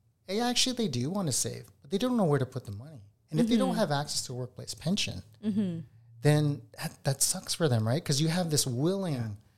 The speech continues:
Speaker 1: group of Canadians, these young Canadians who are just starting work, they wanna save, but they just don't know where to put it.
Speaker 3: Yeah,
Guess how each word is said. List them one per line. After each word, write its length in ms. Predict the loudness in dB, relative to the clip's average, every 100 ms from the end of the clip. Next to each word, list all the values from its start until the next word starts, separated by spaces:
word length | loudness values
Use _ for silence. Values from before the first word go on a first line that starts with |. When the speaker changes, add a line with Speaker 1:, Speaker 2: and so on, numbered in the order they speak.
| _ _ _ -10
Speaker 1:
group 480 | -2 2 2 0 -8
of 200 | -8 -6
Canadians, 760 | -2 0 0 2 2 2 0
these 180 | -4 -4
young 220 | -2 -2
Canadians 400 | 2 4 4 2
who 60 | -2
are 20 |
just 120 | -2 -2
starting 260 | 0 0
work, 160 | 0 0
they 60 |
wanna 260 | 0 0 2
save, 420 | 2 2 2 -2
but 100 | -4
they 60 | -4
just 200 | -2 -2
don't 100 | -2
know 60 | -2
where 100 | -2
to 60 | -6
put 280 | -12 -4 2
it. 40 |
Speaker 3:
Yeah, 140 | 2